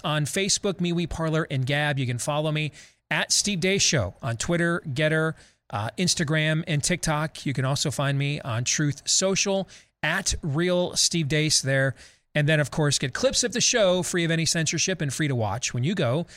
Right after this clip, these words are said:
to rumble dot com slash Steve Deace Show. If you're a podcast listener, you're a big part of our show's growth and audience. We thank you.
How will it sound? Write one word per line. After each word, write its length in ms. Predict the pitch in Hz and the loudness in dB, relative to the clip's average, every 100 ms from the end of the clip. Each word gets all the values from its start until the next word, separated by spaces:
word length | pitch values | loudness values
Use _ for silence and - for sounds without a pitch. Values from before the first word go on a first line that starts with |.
| - - | -20 -6
to 100 | - | -2
rumble 380 | 196 220 233 185 | 2 2 2 2
dot 260 | 147 131 117 | 2 0 -2
com 340 | - 127 131 | -4 -2 0
slash 600 | 135 - 135 143 151 151 - | 2 0 0 0 0 0 0
Steve 280 | - 170 143 | 0 0 0
Deace 220 | 151 151 | 2 2
Show. 340 | - 117 92 - - - - | 2 0 -2 -8 -16 -16 -4
If 180 | 185 170 | -2 2
you're 120 | 190 | 2
a 80 | 180 | 2
podcast 600 | 175 185 175 190 185 - | 2 0 0 0 0 0
listener, 280 | 185 - 185 | 0 0 0
you're 180 | 165 156 | 0 0
a 60 | |
big 240 | 127 160 - | 0 -2 0
part 220 | 151 139 | 0 0
of 100 | 131 | 0
our 100 | 131 | 0
show's 320 | - 139 127 | 0 0 -2
growth 420 | 127 147 180 - - | 0 0 0 -6 -4
and 140 | - 151 | -4 0
audience. 480 | 165 185 196 - | 0 0 -2 -2
We 100 | 131 | -4
thank 280 | 113 147 165 | -2 -2 -2
you. 200 | 180 175 | 0 -2